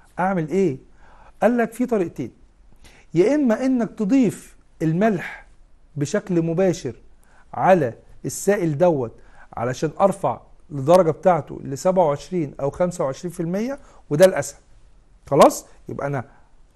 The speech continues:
هضيف كمية من الملح واقيس واشوف انا دلوقتي وصلت، وادوب واشوف انا دلوقتي وصلت للمستوى اللي انا عايزه او نسبة التركيز اللي انا عايزها واوقف. ده اسهل طريقة. طيب، لو انا ما عنديش ملح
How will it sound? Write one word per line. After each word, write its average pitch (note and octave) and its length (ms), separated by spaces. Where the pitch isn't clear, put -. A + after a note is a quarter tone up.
هضيف D#3+ 400
كمية D#3 320
من F3 120
الملح G3 380
واقيس F#3 520
واشوف D3 460
انا E3+ 160
دلوقتي F3+ 360
وصلت، F3 240
وادوب G3+ 480
واشوف D#3+ 320
انا F#3+ 200
دلوقتي F#3+ 280
وصلت E3 400
للمستوى C#3+ 640
اللي D3+ 120
انا E3+ 100
عايزه G#3 280
او D3 100
نسبة F3 340
التركيز F3+ 420
اللي G3 120
انا G#3 120
عايزها C4 360
واوقف. G#3 500
ده A3+ 300
اسهل A3 260
طريقة. B3+ 400
طيب، D3+ 180
لو E3+ 200
انا C#4+ 120
ما B3+ 60
عنديش A3+ 380
ملح A3 420